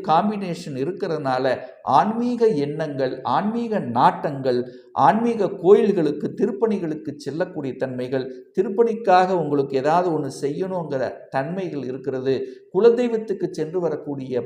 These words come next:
பாக்கியங்கள், இஷ்ட கோயிலுக்கு பிரயாணங்கள் மூலமாக செல்லக்கூடிய சந்தர்ப்பங்கள், இது அத்தனையும்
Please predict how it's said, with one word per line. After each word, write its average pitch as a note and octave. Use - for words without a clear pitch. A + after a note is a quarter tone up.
பாக்கியங்கள், C#3
இஷ்ட F3+
கோயிலுக்கு D3+
பிரயாணங்கள் F#3
மூலமாக C3+
செல்லக்கூடிய C3
சந்தர்ப்பங்கள், C#3
இது B2
அத்தனையும் C3+